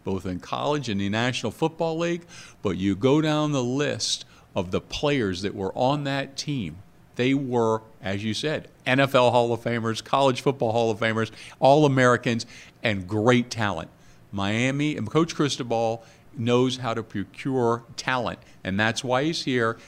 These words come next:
and that's when you're gonna see the bigger difference. Until that day gets here, you have got to be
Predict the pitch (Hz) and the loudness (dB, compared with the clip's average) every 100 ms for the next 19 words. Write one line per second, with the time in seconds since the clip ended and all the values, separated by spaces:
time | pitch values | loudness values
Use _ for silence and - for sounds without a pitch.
0 | - 101 98 131 151 - 135 120 117 113 | -10 -4 0 0 0 -4 -4 -2 0 0
1 | 113 107 101 - 107 98 104 98 98 98 | -2 -4 -4 -4 -2 -2 -2 -2 -2 -2
2 | 80 - 107 - 165 185 190 - 151 139 | -4 -6 -6 -2 0 2 0 0 -2 0
3 | 135 160 - 104 90 95 - - - 127 | -2 -2 -2 -2 -2 -4 -12 -20 -2 2
4 | 143 147 127 113 110 113 113 113 113 | 2 0 -2 -2 -2 -6 -4 -2 -4